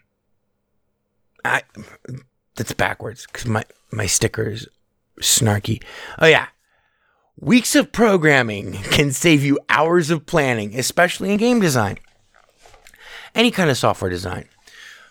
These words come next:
But ultimately, even if from the inception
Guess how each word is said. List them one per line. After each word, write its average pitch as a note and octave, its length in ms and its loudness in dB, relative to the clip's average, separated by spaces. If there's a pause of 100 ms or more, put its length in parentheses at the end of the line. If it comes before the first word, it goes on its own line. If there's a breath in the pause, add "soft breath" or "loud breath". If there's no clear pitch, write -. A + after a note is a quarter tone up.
(300 loud breath)
But D#3+ 140 2
ultimately, F3 960 2 (720 soft breath)
even C4 380 6
if F#3+ 380 -2 (220)
from G3+ 300 2
the G3+ 160 4
inception C3+ 840 0